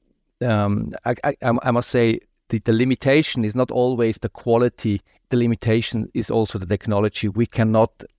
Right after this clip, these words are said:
actually, um, provide a secure storage for all the tokens, which w-, which we would like to do. So there is a bit a limit. Uh, we started with the major ones.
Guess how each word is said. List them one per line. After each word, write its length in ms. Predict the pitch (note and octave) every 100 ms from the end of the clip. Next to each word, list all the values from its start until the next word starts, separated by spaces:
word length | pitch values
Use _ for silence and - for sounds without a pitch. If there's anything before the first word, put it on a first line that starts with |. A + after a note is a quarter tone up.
| _ A2
actually, 520 | G#2+ - G#2 G#2+ - _
um, 280 | A2 G#2 G#2+ - - -
provide 440 | A#2 G2 G2 G#2+
a 40 | G#2+
secure 460 | - - A#2+ A2
storage 440 | G2 A#2 G#2+ G#2 -
for 140 | A2+
all 240 | G#2 G#2
the 80 | G#2+
tokens, 500 | - G#2 G2 G2+ -
which 120 | A#2
w-, 180 | G#2 G#2+
which 200 | A#2+ -
we 80 | A2+
would 180 | G#2 G#2+ - -
like 380 | A2 A2 A2+
to 100 | -
do. 200 | G2 F#2 - _ _ _ _ -
So 120 | A#2+
there 180 | B2 C3
is 140 | B2+
a 40 | A2+
bit 200 | C3+ -
a 60 | A#2+
limit. 520 | A#2+ C3 C3+ - - _ _ _ _ _ -
Uh, 180 | A2 -
we 160 | B2+ B2
started 420 | - A#2 A#2 A2+
with 140 | A2
the 80 | G#2
major 420 | G#2 A2 A#2+ -
ones. 500 | A#2+ A2 A#2+ C#3+ -